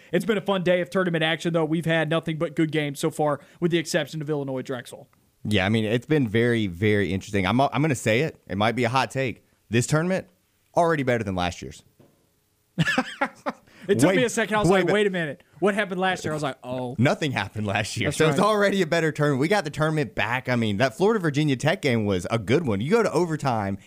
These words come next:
Speaker 2: in the first game of the tournament. I think that is a precursor for good things to come. And by good things, I mean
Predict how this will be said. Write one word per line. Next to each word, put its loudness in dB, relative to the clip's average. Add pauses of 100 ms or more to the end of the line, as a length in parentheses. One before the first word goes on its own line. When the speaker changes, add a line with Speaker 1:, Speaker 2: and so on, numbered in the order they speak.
Speaker 2:
in 2
the 2
first 0
game 2
of -2
the 0
tournament. 0 (320)
I 0
think -2
that 4
is 0
a 0
precursor -2 (300)
for 2
good 0
things -2
to -2
come. 0
And -4
by 0
good 0
things, -2 (260)
I -2
mean 0